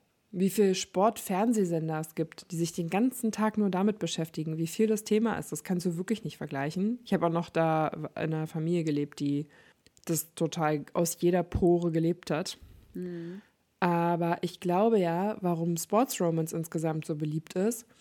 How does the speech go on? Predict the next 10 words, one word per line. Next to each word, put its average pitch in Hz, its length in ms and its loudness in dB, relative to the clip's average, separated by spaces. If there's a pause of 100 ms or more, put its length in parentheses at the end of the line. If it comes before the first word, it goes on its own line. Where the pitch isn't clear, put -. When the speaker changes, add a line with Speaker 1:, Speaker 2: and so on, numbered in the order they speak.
(300)
Speaker 1:
ist, - 180 -2
dass 180 140 0
du 208 100 2
verschiedene 208 560 0
Aspekte 175 580 -4
hast, 202 420 -4 (600)
dass 170 280 2
das 170 280 -2
ein 165 460 -2 (500)
reicher 175 760 0